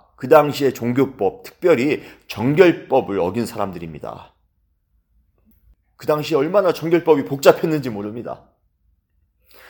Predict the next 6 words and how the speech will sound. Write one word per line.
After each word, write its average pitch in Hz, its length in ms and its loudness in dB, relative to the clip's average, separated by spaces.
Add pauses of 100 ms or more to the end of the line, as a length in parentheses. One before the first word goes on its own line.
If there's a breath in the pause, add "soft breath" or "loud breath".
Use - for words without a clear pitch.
(140 soft breath)
정결법뿐만 170 720 4
아니라 151 200 2
종교법이 190 540 0
얼마나 196 300 6
복잡했는지 165 600 -2
모릅니다. 120 560 -8